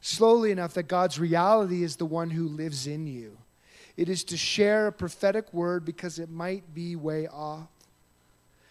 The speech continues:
but it just actually might be God. Take a bit of risk. It is to pray for healing even when it didn't work the last time,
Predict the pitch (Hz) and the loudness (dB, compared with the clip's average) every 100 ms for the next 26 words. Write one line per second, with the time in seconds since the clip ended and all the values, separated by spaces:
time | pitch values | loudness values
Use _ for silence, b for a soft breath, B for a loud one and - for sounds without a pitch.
0 | b - 170 165 139 190 - _ - 175 | b -2 0 -2 -2 -2 -2 _ -6 -4
1 | 175 - 151 147 160 151 139 151 147 123 | -4 -4 -4 -4 -6 -6 -6 -6 -10 -12
2 | 123 _ _ - - 151 135 135 131 131 | -18 _ _ -14 -8 -8 -6 -8 -8 -8
3 | 131 123 - - _ _ _ _ _ _ | -10 -10 -10 -12 _ _ _ _ _ _
4 | b b b b b b 175 180 185 - | b b b b b b -2 0 -2 -6
5 | 151 - 220 220 208 185 - 233 254 254 | -8 0 2 2 0 -4 -4 0 2 2
6 | 202 180 254 247 262 247 220 214 208 156 | 0 0 0 2 4 2 0 0 0 -2
7 | 196 190 180 190 190 - 156 156 165 - | -4 -4 -6 -6 -6 -12 -10 -10 -10 -12
8 | - - 143 143 139 | -14 -14 -16 -16 -20